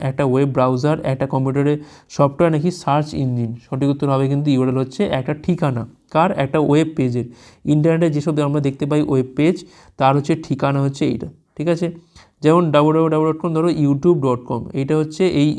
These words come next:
YouTube-এর একটা অ্যাড্রেস, অর্থাৎ এইটাই হচ্ছে এর ইউআরএল, যেটা পুট করে কিন্তু আমি এখানে পৌঁছাতে পারবো।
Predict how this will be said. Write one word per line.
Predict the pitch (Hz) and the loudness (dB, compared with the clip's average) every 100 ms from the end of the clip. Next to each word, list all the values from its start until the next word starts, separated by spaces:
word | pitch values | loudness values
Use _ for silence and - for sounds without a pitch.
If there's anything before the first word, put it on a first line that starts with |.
| 151 | 2
YouTube-এর | 151 147 180 175 185 | 2 4 4 4 2
একটা | 156 160 180 | 0 -2 -2
অ্যাড্রেস, | 143 135 120 127 120 - | -2 -2 -2 -2 -2 -6
অর্থাৎ | 139 160 156 | -4 -4 -2
এইটাই | 143 135 165 165 | 0 2 2 0
হচ্ছে | 151 156 160 | 0 0 0
এর | 165 | 0
ইউআরএল, | 147 131 127 120 117 - - _ 139 | 0 2 2 0 -4 -12 -20 _ -4
যেটা | 135 151 | 0 2
পুট | 151 151 | 0 2
করে | 160 156 | 2 2
কিন্তু | 160 160 | 0 0
আমি | 147 135 | 0 0
এখানে | 139 175 | -2 -2
পৌঁছাতে | 160 147 151 143 | -2 -2 -2 -2
পারবো। | 147 135 | -2 -4